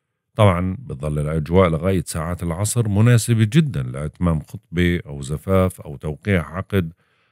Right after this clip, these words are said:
أو مصالحات أو علاقات، علاقات الزوج والزوجة أو الأمور العائلية أو الأمور اللي إلها علاقة بشركاء العمل. ولكن إن وصلت للعصبية والحدية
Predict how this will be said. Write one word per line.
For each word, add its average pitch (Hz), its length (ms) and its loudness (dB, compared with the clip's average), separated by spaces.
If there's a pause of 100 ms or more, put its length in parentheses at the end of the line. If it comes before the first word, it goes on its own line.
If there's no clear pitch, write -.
(260)
أو 131 160 8
مصالحات 101 920 2
أو 85 200 -6
علاقات، 87 720 -4 (100)
علاقات 95 720 2
الزوج 80 640 2
والزوجة 90 880 0 (100)
أو 151 180 4
الأمور 104 580 2
العائلية 95 1120 0 (420)
أو 127 180 6
الأمور 110 420 6
اللي 87 140 -2
إلها 87 280 -6
علاقة 87 540 -4
بشركاء 80 800 -4
العمل. 76 600 0 (120)
ولكن 78 580 -2 (100)
إن 78 120 -6
وصلت 82 480 -6
للعصبية 80 720 -4
والحدية 110 880 2